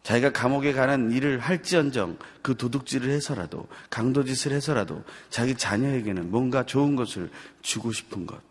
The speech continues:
그것이 그에게 고민이 되고 근심이 되고 스트레스가 되었다면 그것은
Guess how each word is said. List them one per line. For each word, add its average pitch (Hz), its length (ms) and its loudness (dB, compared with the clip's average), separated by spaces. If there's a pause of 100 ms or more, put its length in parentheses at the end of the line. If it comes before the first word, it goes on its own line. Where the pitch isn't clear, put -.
(2000)
그것이 127 380 4
그에게 127 560 2 (760)
고민이 120 380 6
되고 107 320 2
근심이 110 480 0
되고 90 240 -4
스트레스가 156 580 -4
되었다면 107 720 -6 (840)
그것은 104 500 0